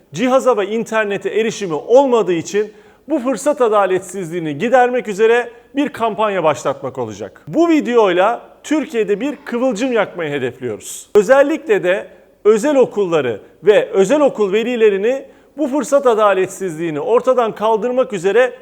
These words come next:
bir adım atmaya davet ediyoruz. Milli Eğitim Bakanlığı bu süreçte eba destek noktaları adı verilen noktalar oluşturarak cihaza ve internete erişimi olmayan çocukların eğitime devam etmesi için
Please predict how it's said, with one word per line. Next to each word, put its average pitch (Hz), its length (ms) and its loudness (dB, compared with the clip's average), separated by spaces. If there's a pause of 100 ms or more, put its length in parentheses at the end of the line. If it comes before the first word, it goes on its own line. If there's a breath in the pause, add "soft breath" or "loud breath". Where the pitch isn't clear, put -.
bir 247 320 -2
adım 240 180 0
atmaya 170 420 0
davet 123 320 0
ediyoruz. 104 600 -12
Milli 269 240 -2
Eğitim 311 340 0
Bakanlığı 196 720 0
bu 262 140 -4
süreçte 247 760 -2
eba 254 260 6
destek 233 380 -2
noktaları 185 540 -4
adı 208 200 -2
verilen 180 400 0 (220)
noktalar 254 500 4
oluşturarak 196 720 -2 (300 soft breath)
cihaza 233 440 0
ve 202 80 0
internete 208 540 -4
erişimi 208 400 -6
olmayan 196 380 -2
çocukların 190 580 -4 (320 loud breath)
eğitime 214 460 -2
devam 220 320 2
etmesi 180 380 -8
için 202 280 -10